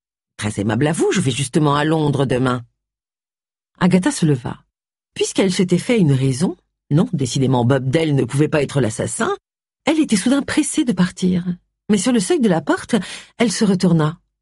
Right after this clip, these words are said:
Pourquoi avez-vous choisi de vivre dans un patelin comme celui-ci ? » demanda-t-elle. « Vous ne seriez pas mieux à Londres où il y a sûrement des tas de messieurs comme vous ? » Il lui sourit. «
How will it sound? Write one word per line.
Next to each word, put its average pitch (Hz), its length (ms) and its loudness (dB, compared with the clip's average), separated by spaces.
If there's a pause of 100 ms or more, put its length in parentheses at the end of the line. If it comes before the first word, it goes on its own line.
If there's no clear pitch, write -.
(1040)
Pourquoi 294 260 0
avez-vous 196 240 2
choisi 185 320 2
de 196 100 4
vivre 175 380 0
dans 135 220 0
un 127 40 0
patelin 240 440 -2
comme 240 160 2
celui-ci ? » 147 680 0 (360)
demanda-t-elle. « 131 760 0 (760)
Vous 214 80 6
ne 226 60 4
seriez 247 280 2
pas 202 140 2
mieux 208 200 4
à 185 80 2
Londres 240 380 2
où 175 80 4
il 165 80 0
y 170 60 2
a 175 40 2
sûrement 185 360 2 (220)
des 175 180 4
tas 226 160 0
de 185 100 4
messieurs 190 380 0
comme 165 200 2
vous ? » 202 240 2 (1080)
Il 185 120 6
lui 175 120 6
sourit. « 147 400 -2